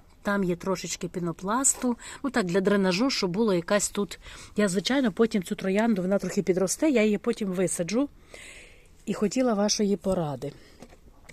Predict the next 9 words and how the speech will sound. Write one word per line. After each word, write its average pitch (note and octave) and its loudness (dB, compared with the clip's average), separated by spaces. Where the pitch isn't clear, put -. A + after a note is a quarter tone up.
Є G3+ 4
в A3 0
мене G3 4
ось G3 -2
цей C4+ 4
горщик. - -2
Він G3 -2
трошки A3+ -4
менший, G3 -2